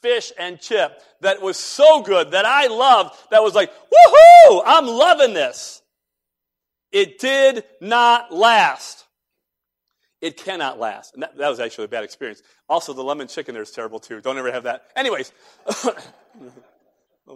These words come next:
why do we go there, Mike? I don't know. Um, but you know what I'm talking about. And those cravings, they can never come through with what they promise. They don't last.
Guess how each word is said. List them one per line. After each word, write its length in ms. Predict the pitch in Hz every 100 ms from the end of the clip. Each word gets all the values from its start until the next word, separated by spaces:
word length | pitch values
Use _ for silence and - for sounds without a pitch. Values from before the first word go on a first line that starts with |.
| 123
why 140 | 165
do 60 | 180
we 80 |
go 180 | 135 139
there, 120 | 120
Mike? 240 | 110 117 -
I 80 | 143
don't 120 | 135
know. 160 | 110 - _ _ -
Um, 300 | 180 160 139 _ _ _ _ _ _ _ _ _ _ _ _ _ _ _ _ _ _ -
but 180 | 269 320
you 240 | 370 339
know 180 | 285 285
what 100 | 277
I'm 120 | 277
talking 480 | 277 277 285 294 262
about. 500 | 220 202 139 - - _ _ _ _ _ _ _ _
And 160 | 277 247
those 260 | 311 294
cravings, 840 | - - 233 262 294 277 294 277 - _ _
they 140 | 254 262
can 300 | 262 233 226
never 520 | 262 285 294 285 262 _ _ _ _ _ _ _ _ -
come 300 | 202 214 185
through 480 | - 214 262 262
with 140 | 226 214
what 120 | 202
they 120 | 190
promise. 720 | 170 180 156 131 110 - - _ _ _ _ _ _ _ _ _ _ _ _ _ _ _ _ _ _ _ _
They 60 |
don't 140 | 107 110
last. 360 | 95 101 _